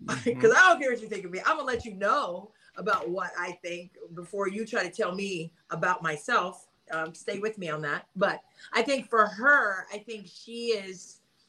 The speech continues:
Speaker 1: she is so incredibly confident with the work that she puts into her game and her skill set that nobody can say anything to her about who she is,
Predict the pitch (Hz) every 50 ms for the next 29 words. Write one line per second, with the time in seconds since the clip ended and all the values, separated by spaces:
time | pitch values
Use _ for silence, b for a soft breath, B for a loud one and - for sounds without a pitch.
0 | - _ _ - - - 311 320 311 - - - 247 247 247 226 202 190 - 208
1 | 220 226 226 214 190 175 156 - - - 180 185 196 - 220 202 202 196 214 220
2 | - _ _ _ _ _ _ - 185 202 208 208 - 180 165 151 156 180 196 202
3 | 202 - 196 180 - - 214 202 196 - 208 196 190 - - - - 185 185 185
4 | 202 190 - 175 156 151 151 175 185 190 175 156 165 170 180 185 175 160 170 180
5 | 185 180 - - - 190 180 175 175 - 208 185 196 190 190 190 170 170 170 170
6 | 160 - - b b b b b b b _ _ _ _ _ _ _ 202 196 220
7 | 233 240 233 220 220 220 226 196 180 - - 220 208 196 185 175 175 165 - _
8 | _ 202 202 208 196 202 - 196 185 180 175 170 165 - - _ _ _ _ _
9 | _ - 247 220 208 196 202 185 175 170 - 175 165 175 160 160 - 160 - 214
10 | 214 - - - 196 180 165 143 - - - - - -